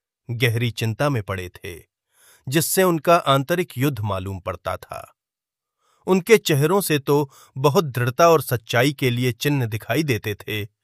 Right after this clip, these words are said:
परंतु कपालों से बड़ी-बड़ी पसीने की बूंदें गिर रही थीं। ईश्वर की कृपा या मदद से कभी-कभी उनके चेहरे चमक उठते थे,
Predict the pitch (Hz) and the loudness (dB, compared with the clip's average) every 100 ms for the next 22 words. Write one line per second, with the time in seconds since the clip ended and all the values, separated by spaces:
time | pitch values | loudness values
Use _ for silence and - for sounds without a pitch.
0 | _ - - - 190 196 226 214 151 131 | _ -20 -4 4 4 4 -2 -2 0 4
1 | 123 170 185 - 143 104 147 151 123 131 | 4 2 -2 -2 -2 0 -2 -2 -2 -4
2 | 120 - 131 139 143 123 101 104 101 113 | -6 -6 -4 -2 -4 -6 -6 -6 -6 -6
3 | 110 113 95 90 98 - 98 80 _ _ | -4 -6 -6 -14 -18 -18 -18 -18 _ _
4 | _ _ _ _ _ _ _ 151 151 - | _ _ _ _ _ _ _ 0 2 2
5 | - 190 - 165 127 - 147 147 120 110 | 0 0 0 -4 -2 2 4 4 2 2
6 | 139 - - 131 123 - 143 175 185 135 | -2 -4 0 0 0 0 0 0 0 0
7 | 104 139 123 117 113 - 113 127 98 - | 0 0 0 -2 -4 -2 -4 -2 -4 -4
8 | 139 127 104 95 - 95 - 92 | -2 -2 -4 -12 -12 -12 -12 -16